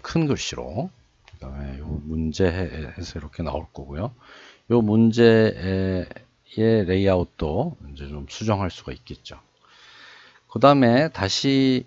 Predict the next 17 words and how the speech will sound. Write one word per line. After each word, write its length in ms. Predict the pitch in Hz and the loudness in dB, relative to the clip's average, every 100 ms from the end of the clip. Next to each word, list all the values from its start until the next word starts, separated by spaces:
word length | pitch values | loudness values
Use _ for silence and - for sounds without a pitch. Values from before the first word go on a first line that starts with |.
| - | -6
예, 240 | 92 90 | -4 -4
호리존탈 640 | 90 - 120 117 113 110 104 | -4 -4 0 0 0 0 0
레이아웃을, 800 | 92 92 90 87 80 92 90 85 | 0 0 0 -2 -4 -6 -6 -8
어레인지먼트를 840 | 78 90 101 104 95 92 85 - 90 | -8 -2 0 0 0 -4 -4 -8 -10
가져다 400 | - 80 82 78 | -8 -6 -6 -8
놓고, 520 | 71 - 156 185 185 _ - | -10 -4 0 0 -4 _ -4
얘는 200 | 101 104 | 0 0
이제 120 | 92 | -2
답을 340 | - - 92 127 | -4 0 2 2
쓰는 500 | - 120 110 101 - - | 2 2 2 -2 -6 -6
부분이에요. 640 | 92 98 92 76 85 180 - _ - _ _ _ 95 | -4 -2 -2 -2 -4 -6 -12 _ -20 _ _ _ -2
얘도 320 | 95 101 120 120 | 0 2 0 -2
크기는 640 | - 127 123 123 123 160 | -6 -2 0 0 -2 -4
위스를 460 | - 92 - 104 101 | -6 -8 -4 -2 -2
팔십 460 | - - 131 - - | -4 -4 -4 -8 -8
퍼센트로 580 | 104 104 92 - 87 | -6 -6 -8 -10 -8
하겠습니다. 720 | 85 95 80 76 67 78 139 | -6 -8 -8 -10 -6 -4 -4